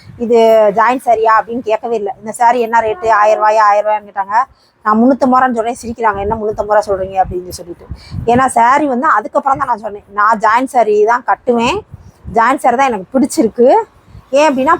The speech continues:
பிரைஸும் நமக்கு அஃபோர்டபுளா இருக்கு, கிளாத்தும் நமக்கு நல்லா இருக்கு, இந்த து-, துணியும் வந்து ரொம்ப லென்த்தா இருக்கு, அதனால தான் வந்து ஜாயிண்ட் சாரீஸ் நான் கட்டுறேன் அப்படின்னு சொல்லியிருக்கேன். என்னோட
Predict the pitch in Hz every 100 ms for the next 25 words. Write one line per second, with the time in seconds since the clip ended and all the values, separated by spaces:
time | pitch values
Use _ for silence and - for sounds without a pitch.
0 | - 269 302 349 320 247 233 208 - 233
1 | 240 254 226 190 269 349 - 240 220 -
2 | 349 320 240 214 214 208 208 208 254 320
3 | 415 _ _ _ - 247 262 - 262 247
4 | 233 311 370 403 403 294 285 226 262 247
5 | 233 262 302 254 214 226 208 208 247 240
6 | 302 269 262 226 220 240 233 208 220 196
7 | 196 220 208 185 208 214 208 196 190 220
8 | 285 - - - - 226 226